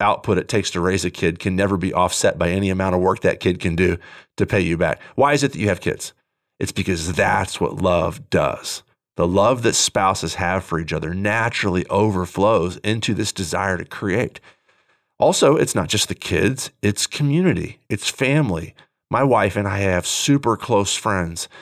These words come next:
and what we experience with those friends is an overflow of the love we have for each other. There's something stagnant and stilted about,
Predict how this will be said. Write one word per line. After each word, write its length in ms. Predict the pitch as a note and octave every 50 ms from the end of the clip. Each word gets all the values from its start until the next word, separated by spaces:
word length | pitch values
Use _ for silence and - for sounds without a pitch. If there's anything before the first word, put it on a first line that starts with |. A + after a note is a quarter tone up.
| - _ _ _ _ _
and 200 | - G#2 G#2 G#2+
what 160 | A2 C3 D#3 -
we 160 | D3+ E3+ E3+
experience 720 | C#3 - - - - - C3+ C#3 C#3+ C#3 B2 A2 G#2+ -
with 140 | - G#2 -
those 260 | - G2 G2 F2 -
friends 440 | - - - A2+ A#2+ A2+ G#2+ G2+ -
is 160 | - A2 G#2
an 100 | G#2+ G#2+ -
overflow 640 | - B2 D3 E3 D#3 D3+ C3 A#2 - B2 G#2+ G2 A2
of 100 | G2+ F2+
the 80 | G#2
love 200 | G2+ G#2 G#2+ A2
we 140 | A2 A#2 A2
have 220 | A2 A2 G2+ A2 -
for 100 | - G2+
each 160 | G2 F#2 G2+
other. 180 | B2+ A#2 F#2+
There's 200 | E2 F2+ A2 G2+
something 400 | - - G#3+ G#3 - D3 A2 F#2+
stagnant 640 | - - - - - B2 A#2+ B2 B2+ A#2 G#2+ F#2+ -
and 120 | - G2+ -
stilted 480 | - - - A#2 A2 G#2 - G2+ F2
about, 360 | F2 D#2+ F2+ F#2+ F#2 D#2+ -